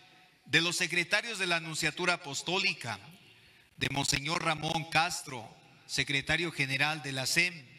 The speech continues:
de mis hermanos obispos aquí presentes y de Monseñor Carlos Garfias Merlos, arzobispo de Morelia,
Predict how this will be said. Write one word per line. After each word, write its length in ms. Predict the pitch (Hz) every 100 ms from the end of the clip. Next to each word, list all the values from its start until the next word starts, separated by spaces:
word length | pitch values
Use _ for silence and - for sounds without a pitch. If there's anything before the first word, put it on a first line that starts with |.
| - - - - - - - _
de 140 | -
mis 200 | 170 185
hermanos 480 | 185 180 214 233 220
obispos 600 | 190 160 214 - 170 160
aquí 220 | 147 - 165
presentes 960 | 165 147 165 175 165 120 110 - - - - - - _ _ _
y 120 | 135
de 100 | 151
Monseñor 540 | 156 156 170 156 175 175
Carlos 400 | 180 175 165 135
Garfias 500 | 170 170 - 147 139
Merlos, 880 | 165 175 151 127 117 - - - -
arzobispo 600 | 135 139 131 139 170 - 160
de 100 | 135
Morelia, 640 | 127 135 160 160 127